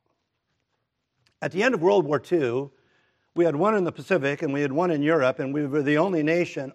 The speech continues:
on earth that had an atomic bomb. And instead of using it to gather the spoils of the nations who had attacked us, we actually used our immense wealth to help rebuild the nations that attacked us. To me, that was a,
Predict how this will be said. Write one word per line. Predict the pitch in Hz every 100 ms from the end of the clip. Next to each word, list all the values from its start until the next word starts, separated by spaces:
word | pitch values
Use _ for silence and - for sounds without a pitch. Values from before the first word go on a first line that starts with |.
| -
on | 202 214
earth | 180 170 131 143 -
that | 143
had | 165 170 151 143 -
an | 143
atomic | 135 170 170 165 127
bomb. | 151 151 104 - _ _ _ _ _ _ _ -
And | 160
instead | 143 247 208
of | 156
using | 214 233 170 143
it | 135 131 - _ _
to | 151
gather | 180 202 165
the | 143 135
spoils | - 214 208 175 147
of | 135
the | 147
nations | 165 180 160 127
who | 147
had | 127
attacked | 120 - 214 254 -
us, | - - _ _ _ _ _ _ -
we | 185
actually | 220 - 175 180
used | 220 185 165 165
our | 147
immense | 147 170 165 -
wealth | 139 180 160 120
to | -
help | 143 151
rebuild | 147 147 120 240 151
the | 117
nations | 117 107 127 113
that | -
attacked | - 110 95 -
us. | - _ _ _ _ _ _ _ _ _ _ _ _ _ _ _ _ _
To | 233
me, | 302 240 190 208
that | 190 185 226
was |
a, | 147